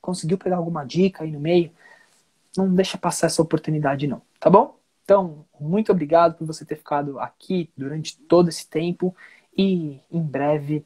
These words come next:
a gente se vê, se ouve, se fala, mas não mais como você seguidor, e sim você como meu aluno. Tamo junto? Isso é só o começo.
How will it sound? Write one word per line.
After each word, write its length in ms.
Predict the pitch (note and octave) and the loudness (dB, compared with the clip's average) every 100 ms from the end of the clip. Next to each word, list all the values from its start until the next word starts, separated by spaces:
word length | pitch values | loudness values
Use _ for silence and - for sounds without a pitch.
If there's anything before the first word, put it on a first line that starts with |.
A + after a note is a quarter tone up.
| - | -8
a 140 | C#3+ | -8
gente 240 | C3+ D3+ D3 | -6 -6 -6
se 100 | D3 | -4
vê, 220 | C#3 C#3+ | 0 0
se 220 | - C#3 | 0 4
ouve, 240 | D3 C#3+ D3 | 4 4 -2
se 160 | - | -12
fala, 400 | - C#3 D3 D3+ | 0 4 4 2
mas 260 | D3 D#3+ E3+ | -6 -6 -2
não 160 | A#3 | -2
mais 320 | C4 G3+ G3 - | -2 -2 -2 -4
como 320 | - F#3 F3+ | -4 -2 -2
você 320 | E3+ E3+ E3 | -4 -6 -10
seguidor, 460 | - E3 D3+ C#3 B2+ | -6 -4 0 0 -2
e 80 | D#3 | -8
sim 240 | - F#3 | -2 -2
você 240 | F3 - | -2 -4
como 240 | E3+ E3+ E3+ | -4 -4 -2
meu 300 | E3 E3+ F3 _ | 0 -2 -4 _
aluno. 400 | D#3 D3 B2+ A#2+ _ _ | -6 -6 -8 -16 _ _
Tamo 160 | F3+ F#3+ | 4 8
junto? 340 | G#3 B3 - _ - | 8 6 0 _ 0
Isso 460 | F3 F3+ - F3+ - | 0 0 2 0 2
é 100 | D#3+ | 0
só 380 | - - - E3 | 0 -4 2 2
o 20 | |
começo. 500 | E3+ E3 A#2+ - | 4 -2 -2 -14